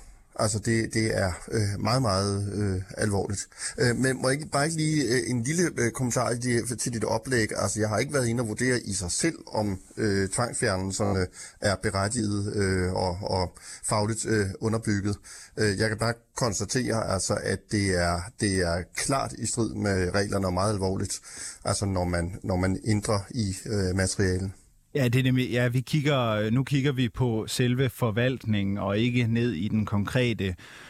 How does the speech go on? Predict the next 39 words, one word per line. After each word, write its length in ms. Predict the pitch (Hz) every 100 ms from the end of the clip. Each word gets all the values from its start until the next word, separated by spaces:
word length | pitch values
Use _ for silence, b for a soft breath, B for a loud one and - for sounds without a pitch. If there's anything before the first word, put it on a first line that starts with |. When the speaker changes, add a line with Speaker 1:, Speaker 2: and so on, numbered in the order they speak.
| B
Speaker 2:
øh, 280 | - 95 98
vurdering 560 | 117 110 131 120 98 -
af, 240 | 101 104 - B
af 160 | - -
selve 360 | - 117 123
sagen. 480 | 120 127 110 90 90 B B B B
En 140 | 180
af 80 | 170
de 120 | 147
ting, 300 | - 170 165
der 80 | 131
er 100 | 110
ændret 420 | 113 143 165 139
i 80 | 110
Sandy 320 | 101 120 107
Hansens 580 | 98 139 143 - 104 -
journal, 400 | 110 123 139 98
er 120 | 78
et 80 | 113
notat 520 | 131 123 - 165 127
om 220 | 64 110
en 200 | 104 107 - B B B
børnefaglig 960 | 113 117 156 156 - 113 107 107 120 123
undersøgelse 840 | 123 139 151 - 123 101 92 117 73
af 140 | 82
hendes 340 | 92 113 90
barn. 420 | - 113 117 92 82 B B B
Når 80 | 131
man 120 | 131
kigger 300 | - 175 180
på 160 | 190 147
hendes 300 | 127 123 -
journal, 380 | 131 139 98 90
som 220 | - 113
den 140 | 117
så 140 | 113 123
ud 260 | 139 151 -
i 80 |
november 680 | 113 113 110 156 165 - 90